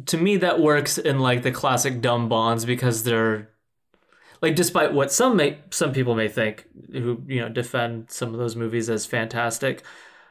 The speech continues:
uh, I think especially the early ones, they are fun because they're dumb. And that's not exact, like, that's not a vibe that I think works with this film.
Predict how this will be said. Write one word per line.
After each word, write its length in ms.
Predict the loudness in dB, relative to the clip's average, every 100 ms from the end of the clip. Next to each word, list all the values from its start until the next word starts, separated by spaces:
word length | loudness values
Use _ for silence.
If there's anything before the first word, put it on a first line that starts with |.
| _
uh, 540 | -2 2 2 2 0 -2 -10 _ _ _ _ -10
I 100 | -6
think 220 | -2 0
especially 480 | 0 0 -2 0 0
the 120 | 2
early 240 | 0 0
ones, 360 | 0 0 -2 -4
they 200 | 0 2
are 180 | 4 2
fun 300 | 0 -2 0
because 360 | -2 0 -2
they're 220 | 2 2 2
dumb. 440 | 2 2 2 -2 -10 -20 _ _ _
And 200 | 0 2
that's 180 | 4 4
not 160 | 4 4
exact, 540 | 2 2 2 0 0
like, 200 | 0 2
that's 200 | 0 2
not 160 | 2 4
a 100 | 2
vibe 440 | 2 2 0 0
that 120 | 0
I 120 | 0
think 300 | 0 -2 -2
works 540 | 0 2 2 0 -6 -2
with 420 | -2 -2 -4 -2
this 280 | 2 2 0
film. 500 | 0 0 0 -2